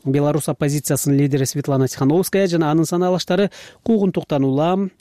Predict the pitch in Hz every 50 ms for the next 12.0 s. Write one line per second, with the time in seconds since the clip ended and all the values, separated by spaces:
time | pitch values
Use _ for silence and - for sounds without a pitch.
0 | _ _ _ _ 147 135 - - 214 220 202 175 196 190 190 190 180 165 - 151
1 | 139 143 147 156 151 143 123 - 117 123 127 - - 180 175 170 - - 120 -
2 | 120 113 101 120 113 120 135 135 - - 165 151 135 117 113 104 - 117 107 107
3 | - - 120 113 104 101 - - - 107 - - - - - - _ _ _ _
4 | _ _ _ _ _ _ - - - - - - - - - - - 214 226 202
5 | - - 220 196 202 185 165 - 180 170 185 185 180 170 - 180 170 160 - 180
6 | 165 165 151 170 170 - - 175 - - 165 147 151 139 127 139 143 - - 175
7 | 196 185 - 180 160 151 - 151 139 - - 156 151 - - 180 - - 147 160
8 | 147 143 151 160 - - 156 147 147 - - 147 139 139 143 127 139 139 139 -
9 | - - 175 170 147 135 127 156 165 170 185 - - 139 127 156 156 156 160 147
10 | 143 143 135 - - 139 135 131 135 139 147 170 - - 139 139 - - - 180
11 | - - 175 160 160 165 165 160 151 143 135 131 131 135 127 - - 175 185 185